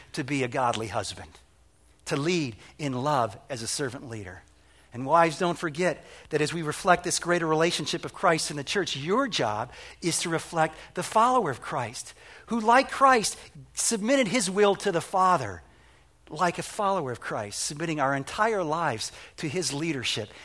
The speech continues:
And you willingly and joyfully yield to your husband's leadership in your life, showing him respect, love,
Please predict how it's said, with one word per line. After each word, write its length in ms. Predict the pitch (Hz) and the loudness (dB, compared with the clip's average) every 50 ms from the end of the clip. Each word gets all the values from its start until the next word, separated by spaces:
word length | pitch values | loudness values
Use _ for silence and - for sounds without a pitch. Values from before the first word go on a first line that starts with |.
| - - _ | -20 -18 _
And 240 | - 135 135 131 123 | -10 -8 -8 -8 -8
you 220 | 120 139 196 220 | -8 -8 -8 -8
willingly 720 | 185 156 156 214 262 262 233 196 165 135 123 117 120 123 123 | -8 -8 -8 -8 -8 -6 -6 -6 -6 -6 -8 -8 -8 -10 -10
and 80 | 113 117 | -10 -10
joyfully 640 | 101 - 170 190 190 196 196 - - 156 127 120 117 | -8 -6 -6 -6 -6 -8 -10 -10 -12 -12 -12 -12 -12
yield 600 | 113 113 117 135 180 240 254 262 226 160 123 107 - - - - - | -14 -16 -16 -14 -12 -10 -8 -6 -4 -4 -6 -8 -10 -18 -20 -16 -12
to 100 | - 185 | -10 -8
your 180 | 156 156 156 | -6 -6 -8
husband's 540 | 131 - 180 196 170 160 147 151 147 131 131 | -6 -6 -6 -6 -6 -8 -10 -10 -10 -10 -10
leadership 560 | 127 143 175 190 190 185 165 - 190 170 - | -10 -8 -8 -8 -8 -8 -6 -6 -6 -8 -8
in 140 | 156 143 139 | -10 -12 -12
your 320 | 131 143 147 180 185 190 | -12 -10 -10 -10 -10 -10
life, 500 | 175 123 107 101 - 107 110 - - - - - - - - - | -10 -10 -10 -10 -10 -12 -16 -18 -20 -20 -20 -20 -20 -20 -12 -6
showing 420 | - - - - 220 196 190 190 165 | -2 0 2 2 2 2 0 -2 -4
him 240 | 131 220 226 214 185 | -6 -6 -6 -4 -6
respect, 580 | 135 - - - - - 110 98 104 - - | -6 -6 -6 -6 -6 -8 -10 -10 -12 -14 -16
love, 460 | 147 156 160 175 180 175 165 156 - | -12 -10 -6 -6 -6 -6 -8 -10 -16